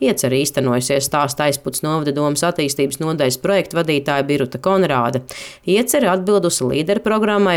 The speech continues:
Liepājas partnerības un pašvaldības attīstības stratēģijai.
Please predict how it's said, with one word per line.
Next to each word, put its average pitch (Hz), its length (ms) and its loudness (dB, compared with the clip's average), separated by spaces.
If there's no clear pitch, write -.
Liepājas 165 440 2
partnerības 190 600 2
un 185 120 0
pašvaldības 143 680 0
attīstības - 500 -6
stratēģijai. 135 680 0